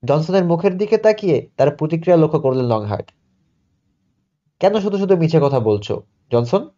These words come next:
ভাগ্য বলের উপর নির্ভর করে শিকার যে তুমি করছো না, সেটা তুমিও জানো। তোমার এসব শয়তানির গল্প অনেকদিন আগেই কানে, সুযোগের অপেক্ষায় ছিলাম, তককে তককে ছিলাম হাতে নাতে ধরার জন্যে।"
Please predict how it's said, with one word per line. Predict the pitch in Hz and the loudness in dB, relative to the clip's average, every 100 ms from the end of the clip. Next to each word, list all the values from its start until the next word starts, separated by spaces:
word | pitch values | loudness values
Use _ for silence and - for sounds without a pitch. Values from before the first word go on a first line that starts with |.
| _ _ _ _ _ _ _ _ _ _ _ _ _ | _ _ _ _ _ _ _ _ _ _ _ _ _
ভাগ্য | 113 123 147 | -4 0 2
বলের | 160 175 180 | 4 4 4
উপর | 170 175 | 2 -2
নির্ভর | 170 165 180 | 0 0 0
করে | 165 185 143 | 2 4 2
শিকার | - 127 147 | 0 -2 0
যে | 151 | 2
তুমি | 165 185 | 0 -2
করছো | 185 214 - 170 | 0 0 2 0
না, | 131 - _ _ | 0 -4 _ _
সেটা | 165 175 | 0 2
তুমিও | 196 202 175 | 2 2 4
জানো। | 117 101 - _ _ _ _ _ _ _ _ _ _ _ _ - | 2 0 -6 _ _ _ _ _ _ _ _ _ _ _ _ -2
তোমার | 147 160 170 | 2 4 4
এসব | 185 | 2
শয়তানির | - 156 151 175 196 | 0 0 0 2 2
গল্প | 208 214 196 131 - - | 4 4 2 0 -2 -2
অনেকদিন | 139 156 160 175 | 2 4 4 2
আগেই | 160 185 | 4 2
কানে, | 160 143 139 - _ _ _ _ _ _ _ _ - | 2 0 0 -4 _ _ _ _ _ _ _ _ -10
সুযোগের | 147 160 185 180 | 0 2 4 4
অপেক্ষায় | 190 147 139 120 | 4 0 -2 -2
ছিলাম, | 113 98 - _ _ _ _ _ _ _ - | -2 -2 -4 _ _ _ _ _ _ _ -2
তককে | 143 - | 0 0
তককে | 170 180 175 165 | 0 0 0 0
ছিলাম | 117 104 90 _ | 2 0 -2 _
হাতে | 117 123 | -4 -2
নাতে | 135 139 | -2 -2
ধরার | 123 123 117 | 0 0 0
জন্যে।" | 107 98 98 | -2 -4 -10